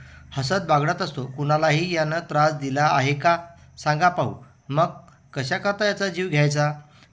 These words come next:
पारध्यांनी त्या तत्पुरुषाची क्षमा मागितली. "यापुढे आपण प्राण्याची हत्या करणार नाही," अशी प्रतिज्ञाही त्यांनी केली. पारधी निघून गेल्यावर त्या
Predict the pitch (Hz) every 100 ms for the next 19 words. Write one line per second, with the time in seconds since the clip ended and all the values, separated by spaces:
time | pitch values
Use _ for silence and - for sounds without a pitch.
0 | _ 139 135 151 175 175 170 123 98 -
1 | 151 143 165 175 185 175 180 - 123 151
2 | 175 160 147 120 - - _ _ 135 139
3 | 147 180 185 185 180 185 156 151 160 170
4 | 156 165 170 147 139 160 165 147 - -
5 | 143 131 170 156 135 156 151 180 156 110
6 | 135 139 151 170 127 - - _ _ _
7 | _ _ 135 135 151 175 170 190 185 180
8 | 180 160 147 147 _ _ _ 165 160 127